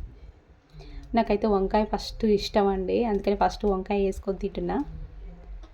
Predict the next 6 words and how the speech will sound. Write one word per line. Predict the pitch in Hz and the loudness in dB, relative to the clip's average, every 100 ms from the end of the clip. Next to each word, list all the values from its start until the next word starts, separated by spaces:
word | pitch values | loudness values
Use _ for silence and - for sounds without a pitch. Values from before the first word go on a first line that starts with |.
| - - - | -18 -16 -6
బెండకాయ | 190 180 175 202 233 226 220 214 202 - - - | 2 2 2 2 4 4 4 2 -2 -8 -14 -6
చాలా | 226 190 185 202 214 | -2 2 6 6 6
బాగుందండి, | 202 196 190 190 185 180 214 294 - - | 6 4 2 0 -2 0 0 0 -2 -2
బెండకాయ | 196 190 190 196 196 | 0 0 0 0 2
పులుసు | 208 185 208 | 0 -2 -2
అంటే. | 196 214 | -2 0